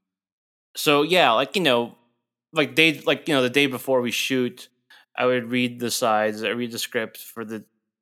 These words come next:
for the day, and be like, "Okay, I think Oscar's probably gonna play Steven first because of this and this." And so in my mind, I already know who I'm gonna play. And then, you know, we get there, and then usually I'd be, like, right,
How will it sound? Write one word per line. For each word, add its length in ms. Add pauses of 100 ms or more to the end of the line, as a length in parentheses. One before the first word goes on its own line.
for 120
the 100
day, 300
and 120
be 60
like, 100
"Okay, 220
I 40
think 240
Oscar's 520
probably 640
gonna 320
play 380
Steven 580
first 520
because 340
of 160
this 240
and 100
this." 220
And 100
so 300
in 180
my 240
mind, 440
I 100
already 260
know 180
who 120
I'm 100
gonna 160
play. 440 (600)
And 140
then, 340
you 80
know, 80
we 100
get 260
there, 100
and 80
then 200
usually 380
I'd 100
be, 120
like, 160
right, 260